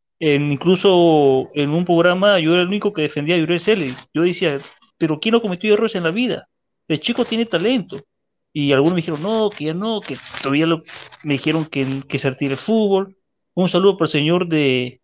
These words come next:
para el señor Alonso, ¿ah? De Gol Tú. ¿Ah? Me mató ese día, me dijo que estás hablando huevadas, que cómo le das la oportunidad a Yuri Celi. Pero ahí está, Yuri Celi es un jugador, hermano. En la vida, ¿quién no cometió errores en la vida?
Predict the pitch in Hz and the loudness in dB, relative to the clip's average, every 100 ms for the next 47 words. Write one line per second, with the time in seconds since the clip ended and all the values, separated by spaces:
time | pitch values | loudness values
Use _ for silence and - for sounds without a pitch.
0 | - 143 143 160 180 170 190 165 143 160 | -10 -4 0 2 4 4 2 2 0 0
1 | 190 - 143 143 165 165 170 127 - - | -4 -2 0 2 0 2 2 2 -6 -20
2 | - _ _ _ - 143 165 131 123 120 | -20 _ _ _ -6 -4 -2 -2 -2 2
3 | 196 180 - 139 131 120 147 156 135 - | 4 4 2 0 0 0 -2 -2 -4 -8
4 | - 156 160 151 156 131 147 208 202 190 | -12 -10 -8 -8 -10 -8 -2 2 2 0
5 | 175 151 - 156 160 156 156 139 147 147 | -4 -6 -4 -2 -2 -2 -4 -4 -2 -4
6 | 143 143 - 214 214 202 _ _ - 196 | -6 -6 0 2 0 -4 _ _ -6 -2
7 | 247 247 285 214 185 208 226 226 240 - | 0 2 2 2 0 -2 -4 -2 -4 -2
8 | 170 247 240 269 214 175 _ _ _ 196 | -2 -2 0 0 0 -4 _ _ _ -2
9 | 196 208 262 254 262 277 277 214 208 240 | 2 4 2 0 0 0 0 -2 0 0
10 | 233 247 220 190 233 233 143 147 | 0 -2 -2 -2 -2 -2 -4 -8